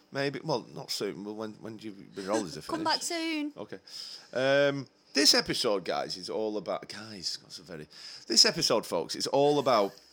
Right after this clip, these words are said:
Speaker 1: uh, building trust, and that's why I was, uh, asking the guys, um, what it was like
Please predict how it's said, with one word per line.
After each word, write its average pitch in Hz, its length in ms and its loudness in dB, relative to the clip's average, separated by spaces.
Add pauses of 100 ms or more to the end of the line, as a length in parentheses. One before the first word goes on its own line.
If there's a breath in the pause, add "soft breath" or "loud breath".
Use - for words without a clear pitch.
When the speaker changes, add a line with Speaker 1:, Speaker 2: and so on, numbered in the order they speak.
(600)
Speaker 1:
uh, 113 220 0
building 117 380 4
trust, - 320 -2
and 107 100 -8
that's - 200 0
why 107 180 4
I 95 40 4
was, 92 380 -2
uh, - 180 -10
asking - 340 -4
the - 80 -4
guys, 73 520 -2 (680 loud breath)
um, 98 260 -2 (120)
what 113 200 2
it 101 80 0
was 87 200 -2
like 78 500 -6